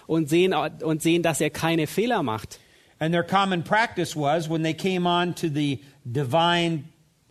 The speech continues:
Speaker 2: um, name of Yahweh, they had to use a brand new pen that had never been used before.
Speaker 1: Ähm, und eine, ähm, gewöhnliche, ähm, äh, Methode war, dass, ähm,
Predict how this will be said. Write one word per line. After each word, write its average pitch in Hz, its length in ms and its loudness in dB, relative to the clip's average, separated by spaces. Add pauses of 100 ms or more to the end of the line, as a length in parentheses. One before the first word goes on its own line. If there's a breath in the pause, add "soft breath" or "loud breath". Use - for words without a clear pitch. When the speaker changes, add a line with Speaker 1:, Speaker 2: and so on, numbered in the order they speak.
Speaker 2:
um, 139 480 2 (280)
name 165 800 0
of 131 180 -2
Yahweh, 143 1000 2 (240 loud breath)
they 151 100 -2
had 175 220 2
to 175 60 2
use 175 300 0
a 160 40 2
brand 170 400 0
new 175 140 2
pen 196 340 -2
that 156 100 0
had 147 120 -2
never 151 240 -2
been 165 280 -2
used 214 320 -4
before. 127 460 -4 (280 soft breath)
Speaker 1:
Ähm, 147 340 4
und 156 140 0
eine, 151 420 2
ähm, 143 420 0
gewöhnliche, 151 840 2
ähm, 143 300 0
äh, 135 240 2
Methode 143 720 0
war, 139 280 2
dass, 143 300 -2
ähm, 135 260 2